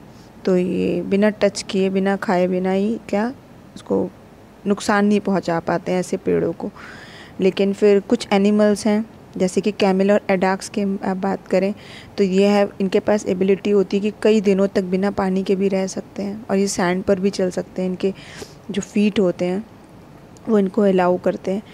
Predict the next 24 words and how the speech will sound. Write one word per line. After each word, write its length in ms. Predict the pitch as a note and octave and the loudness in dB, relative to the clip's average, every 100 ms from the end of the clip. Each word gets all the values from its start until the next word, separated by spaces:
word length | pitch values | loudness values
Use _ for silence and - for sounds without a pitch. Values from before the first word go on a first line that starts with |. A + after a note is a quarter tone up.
| - - - | -20 -20 -8
And 480 | - F#3 F3+ F3+ F3 | -2 -2 -2 -2 0
these 240 | A3 A3 G3+ | 0 2 2
animals 440 | G3 G#3 G#3 - | 4 2 0 -2
feed 240 | G3 G3+ | 0 2
on 140 | G#3+ A3+ - - - - | 0 -4 -10 -18 -6 -4
succulent 720 | - - A3+ A3 A3 G#3 - | -2 2 2 4 2 0 0
plants 460 | G3 F3+ F#3+ A3 G#3+ | 0 0 -2 -4 -2
like 180 | G3+ F#3+ | 0 -2
cacti, 340 | - G#3 - | -2 -2 -2
और 120 | G#3 | 0
ये 200 | G3+ A3 A3 - | 2 0 0 -2
किस 160 | A#3+ | -2
plants 420 | - G#3+ G3 G3 | 0 0 0 -4
को 300 | - G#3+ G#3 | -4 -2 0
succulent 560 | G#3+ G#3 - G#3+ G#3 G#3 | -2 -4 -2 0 0 0
करते 300 | - G3+ A3+ | 0 -2 0
हैं? 120 | A3+ | -4
Succulent 300 | G3+ G#3+ A3 | -2 -2 -2
जिसमें 300 | G#3+ - A3 | -4 -4 -6
खूब 180 | - A#3 | -2 -4
सारा 300 | - A3 A3 | 0 2 2
juice 400 | F3+ G3+ G3 G3 | 2 0 0 0
होता 260 | F#3 F3+ | -4 -6
है, 100 | - | -6